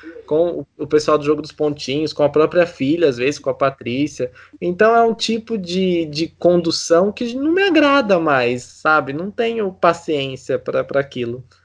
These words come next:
Eu gostava do Silvio de quando eu era pequeno, que ele fazia um, dois, três, pim. Esse Silvio de hoje aí eu, eu deixo passar, que quebrava aquele ovo na cabeça que não tinha nada. Esse aí que era o Silvio que eu gostava. E acho que eu não vi essas posturas dele.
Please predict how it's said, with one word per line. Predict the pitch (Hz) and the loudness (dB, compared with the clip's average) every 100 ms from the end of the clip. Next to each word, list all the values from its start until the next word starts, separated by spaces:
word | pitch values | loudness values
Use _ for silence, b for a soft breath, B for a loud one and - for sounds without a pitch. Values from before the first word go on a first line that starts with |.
| b b b - | b b b 2
Eu | 165 | 6
gostava | 208 247 233 247 | 6 6 4 2
do | 226 | -4
Silvio | - 240 233 | -4 -6 -6
de | - | -6
quando | 240 233 | 0 4
eu | |
era | 226 | 4
pequeno, | 220 220 - 202 208 | 2 -4 -4 -4 -2
que | 214 | -4
ele | 208 | -2
fazia | 214 190 196 202 | -4 -4 0 0
um, | 202 | 0
dois, | 214 202 202 | 2 0 2
três, | 202 220 - | 2 2 0
pim. | _ 156 127 127 | _ -4 -4 -4
Esse | 139 151 | -8 -10
Silvio | - 170 170 | -2 -2 -2
de | 151 151 | -2 2
hoje | 156 147 143 | 2 2 0
aí | 143 156 | 0 2
eu, | 170 170 | 2 2
eu | 175 175 180 | -2 -2 -2
deixo | 160 165 170 170 170 156 - b b b b _ - - | -4 -8 -6 -6 -4 -6 -10 b b b b _ -20 0
passar, | 160 170 147 117 117 - | 0 2 0 0 -2 -12
que | 143 | 0
quebrava | 160 156 160 160 | 2 4 2 2
aquele | 165 160 | 2 4
ovo | 160 147 | 4 2
na | 147 | -4
cabeça | 151 143 156 139 | -4 -2 -2 -2
que | |
não | 139 | -8
tinha | 147 143 | -6 -4
nada. | 170 147 143 | -2 -2 -2
Esse | 170 220 | -2 -2
aí | 247 | -2
que | 277 | -2
era | 285 | 0
o | 330 | 0
Silvio | - 226 180 | -2 -6 -4
que | 190 | -4
eu | |
gostava. | 185 180 156 135 147 - | -4 -4 -4 -4 -2 0
E | 160 160 | 2 4
acho | 165 - | 4 4
que | 190 | 2
eu | |
não | 202 208 | 2 0
vi | 175 196 | 2 2
essas | 202 208 | 2 0
posturas | - 208 208 202 196 196 | -2 -2 -2 -4 -2 -2
dele. | 175 139 139 | 0 -2 -2